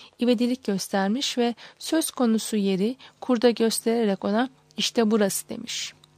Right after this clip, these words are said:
Bunun üzerine kurt büyük bir uluma kopararak dalların üzerine atılmış ve dallar onun ağırlığıyla çökmüş. O da deliğin dibine boylamış. Tilki düşmanının düşmesini görünce öylesine bir sevince kapılmış ki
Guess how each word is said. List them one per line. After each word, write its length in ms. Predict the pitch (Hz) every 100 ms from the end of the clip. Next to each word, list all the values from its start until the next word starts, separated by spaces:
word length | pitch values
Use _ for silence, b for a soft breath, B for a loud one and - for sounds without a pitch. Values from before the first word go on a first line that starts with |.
| _ B B -
Bunun 200 | 320 381
üzerine 320 | 330 240 202
kurt 360 | 196 226 240 - B _
büyük 260 | 262 294 -
bir 80 | 240
uluma 340 | 233 226 240
kopararak 760 | - 214 - 226 208 190 220 _ B -
dalların 420 | 233 233 233 240
üzerine 340 | 226 208 202 -
atılmış 560 | 202 214 220 277 -
ve 160 | 214 214 B B _
dallar 400 | 208 208 202 208 -
onun 300 | 208 226 233
ağırlığıyla 680 | 202 190 190 196 220 190 190
çökmüş. 680 | - - - 202 - - - _ _ - -
O 100 | 226
da 140 | 208
deliğin 400 | 202 196 220 220
dibine 380 | 196 185 185 214 -
boylamış. 600 | 190 180 190 190 - - _ _ B B B B B B
Tilki 460 | - 294 - 359 392 B B -
düşmanının 680 | 277 - 294 294 294 330
düşmesini 540 | 311 254 269 254 - 254
görünce 520 | 233 277 285 202 196 B B _
öylesine 540 | 247 247 247 - 302
bir 120 | 262 226
sevince 420 | - 214 202 208
kapılmış 580 | - 202 220 269 349 -
ki 220 | 226